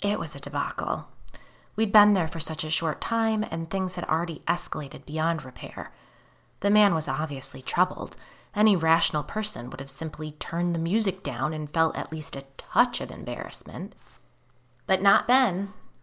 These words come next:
Michaela said, seriously. After that night, he'd open his door at the exact same time we did in the morning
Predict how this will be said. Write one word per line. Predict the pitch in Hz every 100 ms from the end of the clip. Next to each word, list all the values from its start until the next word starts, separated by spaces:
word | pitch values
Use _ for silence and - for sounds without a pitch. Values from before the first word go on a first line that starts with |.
| -
Michaela | 180 - 147 135
said, | 143 147 135 - 170 - -
seriously. | - 147 131 135 - 139 139 - - _ _ _ _ _
After | - 190 - 170
that | 156 240 247
night, | 151 135 -
he'd | - 185 180 190
open | 196 214
his | 202 165
door | 147 156 -
at | 170 160
the |
exact | 151 151 147 156 - -
same | 160 151
time | - 160 160
we | 202
did | 196 147
in | -
the | -
morning | - 69 -